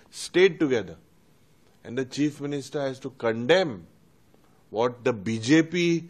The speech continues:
chief minister is doing there। He should ask him to resign। He should ask the Manipur, uh, b-, B J P,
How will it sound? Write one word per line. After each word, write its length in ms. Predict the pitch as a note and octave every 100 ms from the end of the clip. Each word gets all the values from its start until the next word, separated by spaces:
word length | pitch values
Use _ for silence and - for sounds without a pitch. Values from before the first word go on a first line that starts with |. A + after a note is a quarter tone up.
| - - - _ _ _ -
chief 240 | E3 D3+
minister 360 | E3 E3 E3 F3
is 200 | E3 D3+
doing 240 | E3+ E3
there। 220 | E3 D3+ A#2 -
He 140 | B2
should 180 | B2+ C#3+
ask 280 | C#3 D3 F3+
him 120 | E3+
to 100 | E3
resign। 560 | C#3 C3+ F3+ D#3 B2+ B2 _ _ _ _ _ _ _ _ _ _ -
He 100 | A#2+
should 180 | C3 C3
ask 260 | C3 D3
the 80 | E3
Manipur, 800 | C3+ B2 B2 C#3 D#3+ D#3+ D#3 D3+
uh, 20 |
b-, 320 | D3 C#3+ C#3 C3
B 160 | C3
J 160 | B2+ D3
P, 340 | D3 D#3 D3+